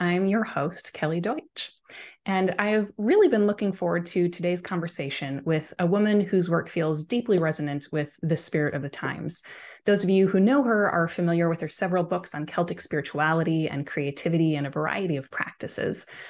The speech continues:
But those of you who haven't met her are in for a treat. Today, we welcome Christine Valters Paintner to the Spiritual Wanderlust podcast. Christine is the abbess of an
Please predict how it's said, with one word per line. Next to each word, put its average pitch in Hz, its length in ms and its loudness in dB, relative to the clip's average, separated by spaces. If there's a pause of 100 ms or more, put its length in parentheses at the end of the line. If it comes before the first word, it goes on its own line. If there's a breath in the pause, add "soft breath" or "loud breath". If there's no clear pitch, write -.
(240 loud breath)
But 196 100 0
those 254 160 4
of 240 80 2
you 214 120 4
who 208 120 4
haven't 381 420 -2
met 170 200 -2
her 151 200 -2
are 165 140 -4
in 202 200 -2
for 175 160 -2
a 160 60 -2
treat. - 540 -4 (500 loud breath)
Today, 220 280 4
we 220 160 4
welcome 208 440 2
Christine 233 540 0
Valters 196 420 0
Paintner 185 520 -4
to 170 140 -4
the 160 100 -2
Spiritual 160 420 -4
Wanderlust 143 480 -4
podcast. - 800 -6 (380 loud breath)
Christine 185 400 2
is 190 100 0
the - 180 -2
abbess 180 460 0
of 156 240 -4
an 160 140 0